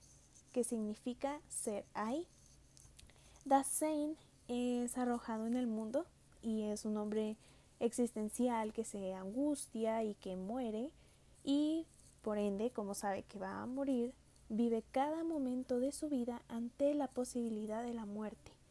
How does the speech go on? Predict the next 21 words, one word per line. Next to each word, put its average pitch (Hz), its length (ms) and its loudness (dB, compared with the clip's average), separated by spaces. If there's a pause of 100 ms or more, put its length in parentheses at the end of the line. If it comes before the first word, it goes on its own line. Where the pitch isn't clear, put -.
(520)
Así 233 260 0
que, 214 260 -2 (100)
dependiendo 226 880 4
de 233 140 4
cómo 247 480 -2
este 269 400 0
Dasein 214 540 0
vea 196 220 0
la 220 100 -4
muerte 233 440 -2
y 202 180 -2
cómo 220 480 0
lo 277 100 2
afronte, 277 540 -2 (560)
le 247 160 6
permitirá 220 560 2
tener 214 340 -4 (240)
ya 220 160 -2
sea 220 160 -2
una 214 160 0
vida 214 320 -6